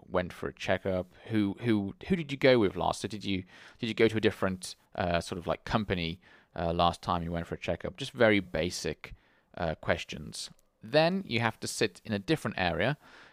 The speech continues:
and wait again for someone else to be with you. Uh, so this time someone else called out my name,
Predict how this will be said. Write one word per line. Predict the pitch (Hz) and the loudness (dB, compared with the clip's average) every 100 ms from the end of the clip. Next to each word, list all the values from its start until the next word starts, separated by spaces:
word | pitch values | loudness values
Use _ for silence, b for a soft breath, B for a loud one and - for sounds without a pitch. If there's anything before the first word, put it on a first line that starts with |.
| B - | B -2
and | 101 92 90 | 0 0 -4
wait | 85 101 101 - | 0 2 2 2
again | 98 131 123 135 | 2 4 2 -4
for | - | -8
someone | 101 92 87 | -8 -6 -4
else | - 104 | -2 -2
to | - | -2
be | 90 | -6
with | 85 87 104 | -4 -4 -2
you. | 139 160 _ _ _ _ _ _ _ _ _ _ - 113 | -4 -4 _ _ _ _ _ _ _ _ _ _ -10 -4
Uh, | 98 | -2
so | - 95 | -4 0
this | 117 - | 0 0
time | - 110 113 | 0 0 0
someone | 107 95 | -2 2
else | 151 180 | 4 2
called | - 135 127 | 0 -2 2
out | 117 | 2
my | - 113 | 2 0
name, | 113 143 | 2 0